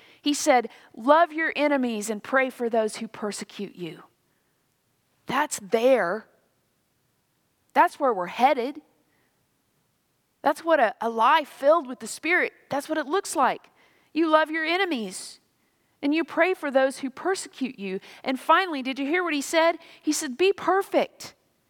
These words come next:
therefore, as your heavenly Father is perfect." Do you feel the goal in that? Sort of the, "That's where we're going,"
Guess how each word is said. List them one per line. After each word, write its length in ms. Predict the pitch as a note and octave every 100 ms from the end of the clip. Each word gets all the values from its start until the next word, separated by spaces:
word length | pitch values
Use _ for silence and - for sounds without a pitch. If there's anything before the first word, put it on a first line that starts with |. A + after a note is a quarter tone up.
| _ _
therefore, 400 | - C#4 - C#4
as 180 | C4 B3+
your 120 | A#3
heavenly 360 | G#3 B3+ A3+ A3
Father 380 | - F#3 F3 F3
is 100 | E3+
perfect." 580 | - - - - _ _ _ _ _ _ _ _ _ _ _ _ _ _ _ -
Do 100 | A#3+
you 60 | B3+
feel 240 | - D4+
the 100 | C#4
goal 540 | G#3 G#3 G#3 A#3 C4 B3+ -
in 140 | B3
that? 320 | B3+ B3 B3
Sort 180 | - B3
of 120 | G#3
the, 200 | G3 F#3 - _ _ _
"That's 400 | - B3+ C4+ -
where 160 | B3 G#3+
we're 160 | G3+ G3
going," 520 | - F#3+ F#3+ F#3 D#3+